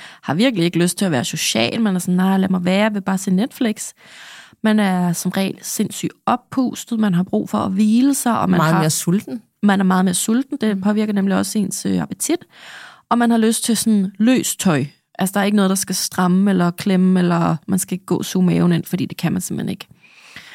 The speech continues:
Speaker 1: Og, øh, ja, og det er simpelthen, fordi der er nogle he-, hormonniveauer, der er sådan,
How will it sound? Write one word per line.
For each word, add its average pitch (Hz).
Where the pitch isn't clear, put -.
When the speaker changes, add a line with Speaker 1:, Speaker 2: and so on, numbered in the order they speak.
Speaker 1:
Og, 196
øh, 185
ja, 196
og -
det 240
er -
simpelthen, 233
fordi 220
der 196
er 185
nogle 190
he-, 208
hormonniveauer, 202
der 180
er 156
sådan, 165